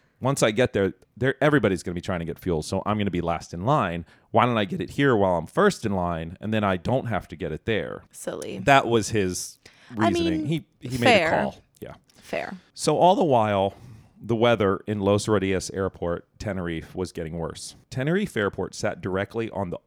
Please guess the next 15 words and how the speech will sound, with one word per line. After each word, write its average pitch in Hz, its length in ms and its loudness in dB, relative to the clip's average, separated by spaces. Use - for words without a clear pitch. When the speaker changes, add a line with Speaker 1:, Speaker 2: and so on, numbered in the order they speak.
Speaker 1:
upslope 90 580 -2
of 87 140 -6
the 95 60 -6
changing 95 540 -6
Atlantic 85 560 -8
wind, 82 380 -8
and 104 120 -2
when 117 180 0
that 117 200 0
warm 120 400 0
air 110 240 -2
blew 98 300 0
up 113 160 0
the 127 60 -2
mountain, 101 420 -2